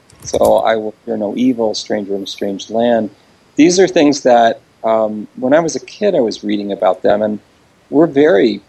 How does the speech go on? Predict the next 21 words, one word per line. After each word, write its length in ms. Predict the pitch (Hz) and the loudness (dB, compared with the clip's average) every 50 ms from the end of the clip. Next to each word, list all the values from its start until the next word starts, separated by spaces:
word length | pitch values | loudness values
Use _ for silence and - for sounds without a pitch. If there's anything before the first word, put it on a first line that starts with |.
| _ _ _ _ _ _ - | _ _ _ _ _ _ -8
you 40 | |
know, 200 | 135 135 117 104 | -4 -2 -2 -2
we're 180 | 98 101 131 143 | -2 -2 -4 -4
very, 480 | 143 - 135 135 151 147 127 110 101 101 _ _ _ _ - | -2 0 2 2 2 2 0 -2 -6 -10 _ _ _ _ -10
like, 180 | 110 101 - - | -10 -8 -8 -8
inspired. 720 | 95 92 - - - 113 117 143 170 147 98 95 95 95 - | -8 -8 -8 -4 -2 0 0 2 2 0 0 -2 -4 -8 -4
And 200 | - 131 131 131 | -2 0 2 2
what's 260 | 131 123 120 - - - | 0 0 -2 -4 -12 -12
really 400 | 120 135 165 196 220 202 139 - - - | -8 -4 0 0 2 2 0 -4 -6 -2
cool 320 | - 113 107 104 104 107 | -2 0 2 2 0 0
is 140 | 107 104 - | -2 -4 -6
four 280 | - - - 175 196 196 | -6 -2 0 2 2 2
years 280 | 160 120 107 101 - | 2 0 -2 -6 -8
ago, 340 | 117 98 90 104 98 98 101 | -10 -6 -2 0 0 0 0
when 80 | 104 101 | -2 -6
I 60 | 104 | -6
first 260 | - - 113 101 - | -6 -6 -6 -4 -2
started 320 | - 113 101 104 104 98 98 | -2 0 0 0 0 0 -2
on 160 | 95 95 95 | -2 -2 -4
this 140 | 92 - - | -8 -10 -6
project, 540 | - 104 104 104 98 - 107 107 110 - | -2 -2 0 0 0 0 -2 -2 -2 -2